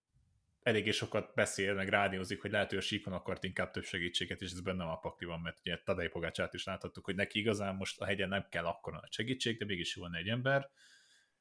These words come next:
Másrészt Remkónak talán még annyi volt, hogy ugye volt a második szakasz volt, vagy a harmadik, ugye, ami kétszer is bukott.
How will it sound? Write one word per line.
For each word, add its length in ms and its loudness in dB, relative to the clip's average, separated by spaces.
Másrészt 380 6
Remkónak 920 6
talán 220 4
még 160 4
annyi 240 6
volt, 320 6
hogy 140 -2
ugye 180 4
volt 300 4
a 100 0
második 520 2
szakasz 440 0
volt, 140 -2
vagy 100 0
a 40 4
harmadik, 340 4
ugye, 160 2
ami 220 -2
kétszer 380 2
is 140 0
bukott. 500 0